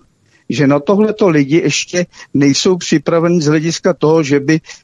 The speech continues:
kladli ve velkém měřítku odpor. Jaký na to máte názor?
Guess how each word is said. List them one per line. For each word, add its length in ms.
kladli 460
ve 200
velkém 440
měřítku 500
odpor. 560
Jaký 300
na 100
to 140
máte 340
názor? 380